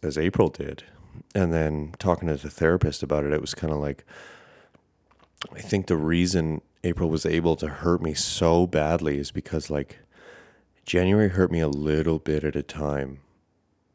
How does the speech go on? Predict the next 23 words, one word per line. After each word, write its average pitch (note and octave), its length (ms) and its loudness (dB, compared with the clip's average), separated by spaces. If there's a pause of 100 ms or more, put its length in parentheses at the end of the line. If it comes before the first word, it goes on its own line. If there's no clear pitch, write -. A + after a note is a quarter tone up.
(280)
over D2+ 420 2 (220)
nine D2 680 -4
and D2 120 0
a D2+ 60 -2
half D2+ 280 -2
years. D#2 480 0 (1040)
And E2 340 -2
April D#2+ 640 2 (760)
hurt D#2+ 300 0
me D#2 200 -4
all F2 260 4
at - 80 -2
once, D2+ 640 -2 (440)
c-, - 120 -6 (460)
um, D2 560 -2 (1600)
like, - 280 -8
all G2 180 10
at - 60 0
once, D#2 380 -2 (140)
basically. - 540 -6 (180)
It G2 160 0
kinda, D2+ 500 0 (420)
it, F#2+ 220 0